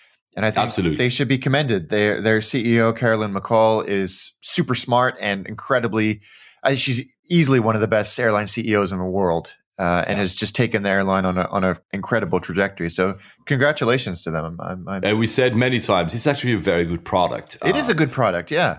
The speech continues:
Speaker 2: Yeah. It's, uh, really in terms of, even if you just compare it with other low cost, I think it's one of the best low costs I've ever flown with. I mean, there's, the crew is, are great. They are the seats, the newer, especially the newer seats, uh,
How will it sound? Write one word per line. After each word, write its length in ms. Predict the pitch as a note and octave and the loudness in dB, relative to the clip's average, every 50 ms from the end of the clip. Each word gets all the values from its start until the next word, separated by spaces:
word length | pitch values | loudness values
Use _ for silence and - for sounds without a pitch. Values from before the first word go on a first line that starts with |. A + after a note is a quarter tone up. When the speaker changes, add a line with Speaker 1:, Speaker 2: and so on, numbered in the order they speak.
| - _ | -10 _
Speaker 2:
Yeah. 180 | A1 A1+ G#1+ - - _ _ - | -14 -14 -14 -14 -16 _ _ -6
It's, 260 | - D2 D#2+ - - | -4 -2 -2 0 2
uh, 220 | G2 F#2 F2+ F2 F2 | 2 2 4 4 2
really 240 | G#2 A2 A2 A2 | 2 2 2 2
in 60 | G2+ F#2 | 2 2
terms 320 | - A2+ G#2+ G#2 F2+ F2 | 2 0 0 0 0 0
of, 80 | F#2 F2+ | 2 2
even 480 | F2 E2+ E2 F#2+ G2+ G#2+ C#3 C#3+ D3+ | 2 2 2 0 0 0 2 2 2
if 100 | C#3+ - | 2 2
you 100 | B2+ A2 | 0 0
just 320 | F#2+ - - D#3+ D#3+ E3 - | 0 2 2 0 0 0 -2
compare 380 | C#3+ B2+ - C3 A#2+ A#2+ A#2 | -2 0 2 2 2 2 2
it 100 | A2 - | 0 -2
with 140 | F#2+ F2+ F2+ | -2 0 2
other 180 | F#2+ G2 F#2 F2 | 2 2 2 2
low 200 | E2+ F#2+ G2+ - | 2 2 2 2
cost, 340 | - - D#2 D#2+ E2 - | 2 0 0 0 0 -2
I 60 | E2+ D#2+ | -4 -4
think 180 | - G2+ G2 | -4 -4 -4
it's 140 | F#2+ D#2+ D#2+ | -2 -2 0
one 120 | F2+ G#2 | 0 0
of 60 | G#2+ G2 | 2 0
the 80 | F2 | 0
best 260 | D2+ F2 F2 E2+ - | 0 0 0 0 0
low 140 | - E2+ D#2+ | 0 0 2
costs 320 | - - D#2+ D#2+ D#2+ - D2+ | 2 2 0 0 0 -2 -4
I've 100 | C#2+ D#2 | -4 -2
ever 160 | D#2 D#2 D2+ | -2 -4 -4
flown 360 | D2+ - E2+ F2 E2+ D#2+ E2 | -4 0 2 2 2 2 0
with. 380 | D#2+ D#2 D2 D2+ D2 - - - | 0 0 0 0 -2 -6 -10 -10
I 40 | - | -8
mean, 180 | D#2+ D#2+ D#2 D#2+ | -6 -4 -4 -4
there's, 260 | D2+ D2+ D2 D2 - - - - - - - - - - - _ - | -4 -4 -4 -6 -8 -12 -18 -20 -20 -20 -20 -20 -20 -20 -20 _ -20
the 60 | - | -18
crew 380 | - - B2+ A#2+ A2+ A2 G#2+ G2 | -4 0 2 4 4 4 4 4
is, 160 | F#2 E2+ - | 2 0 0
are 160 | E2 F2+ F2+ | 0 0 0
great. 460 | F2 - F#2+ E2+ E2 D#2+ D2+ - - - | 0 0 2 2 2 2 0 -4 -4 0
They 220 | E2 E2 E2 D#2+ | 2 2 4 4
are 120 | D#2+ D#2 D2+ | 2 2 0
the 120 | D#2+ E2 | -2 -4
seats, 580 | - - - A#2 A#2+ - - - - - - - | -6 -4 -4 -2 -2 -2 -2 -4 -4 -4 -4 -2
the 80 | F2+ | 0
newer, 300 | F2+ A#2 C3 A#2+ G#2+ F#2+ | 2 2 4 4 4 4
especially 480 | F2 - - - F#2+ E2+ - F#2+ F2 E2 | 2 0 0 0 0 0 0 -2 -2 0
the 40 | D#2+ | 0
newer 220 | F#2+ G2 G2 F#2+ | 2 2 2 0
seats, 580 | F#2+ - - G2+ F#2+ F#2 F2 - - - - - - | 0 -2 -2 -2 -2 -2 -2 -2 -2 -2 -2 -2 0
uh, 320 | E2 F2 F2 E2+ E2+ D#2+ | 2 4 4 4 4 4